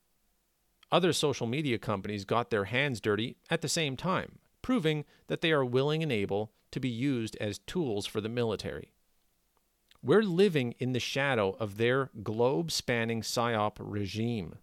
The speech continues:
with military social engineers working with software engineers to control all human thought via military-grade secret lies. But Q followers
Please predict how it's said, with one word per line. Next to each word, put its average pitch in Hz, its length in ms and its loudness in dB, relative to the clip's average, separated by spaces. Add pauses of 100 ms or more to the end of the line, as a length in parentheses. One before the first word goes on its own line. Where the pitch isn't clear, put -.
(960)
with 120 200 -2
military 123 560 0
social 131 420 -2
engineers 110 720 -2 (300)
working 156 400 0
with 113 120 0
software 139 580 0
engineers 98 600 -2 (240)
to - 100 -6
control 135 600 0
all 139 340 4
human 143 420 -4
thought 101 400 2 (440)
via 117 500 2 (400)
military-grade 110 1120 0
secret - 640 -4
lies. 110 560 -4 (1600)
But - 160 -4
Q 240 260 0
followers 151 640 4